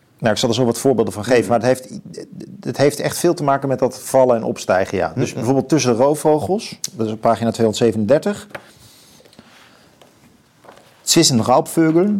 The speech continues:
Speaker 1: Wie hier omlaag wil, hoe snel slokt de diepte hem op. Maar jij, Zarathustra, hecht nog aan de afgrond.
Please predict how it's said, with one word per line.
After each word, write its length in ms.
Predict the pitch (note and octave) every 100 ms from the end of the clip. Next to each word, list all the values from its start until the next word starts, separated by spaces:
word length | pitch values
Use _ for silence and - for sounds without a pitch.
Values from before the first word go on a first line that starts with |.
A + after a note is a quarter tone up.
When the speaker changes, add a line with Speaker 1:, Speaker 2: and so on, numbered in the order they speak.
| - - _ _ _ _ _ _ _ _ - -
Speaker 1:
Wie 200 | G#2 B2+
hier 240 | D3+ G3+
omlaag 400 | D#3 D3 D#3 D3+
wil, 340 | C#3+ C#3+ D3 A#2
hoe 160 | B2
snel 380 | - D#3+ E3+ E3
slokt 500 | D#3 E3+ F#3 - A#2+
de 140 | C3+ B2+
diepte 260 | E3 -
hem 200 | B2+ B2
op. 380 | A#2 A2+ - - _ -
Maar 180 | G#2
jij, 340 | G#2 A#2+ B2 A2
Zarathustra, 800 | - A2 A2+ B2+ A#2 - G#2+ F#2+
hecht 400 | F#2+ B2+ - -
nog 200 | A2 A2
aan 140 | A2+
de 60 | G#2+
afgrond. 680 | G#2 A#2 - G#2+ F#2 -